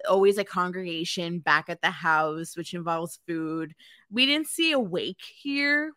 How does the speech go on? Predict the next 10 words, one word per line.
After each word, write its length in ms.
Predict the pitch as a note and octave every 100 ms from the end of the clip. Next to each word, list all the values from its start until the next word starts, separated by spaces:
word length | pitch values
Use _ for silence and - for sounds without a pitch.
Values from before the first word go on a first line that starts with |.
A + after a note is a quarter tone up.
| -
which 240 | G3 -
is 580 | F#3 F3+ F3+ F3 F3 -
kind 240 | A3+ F#3+
of, 140 | F#3 F#3
like, 180 | F3+
the 80 | F3
main 300 | E3+ D#3+ E3+
difference 360 | E3+ E3+ F3+ -
between, 680 | F#3 - F3+ F3 E3+ E3 F3 _ _ _ -
um, 360 | F3+ F3 E3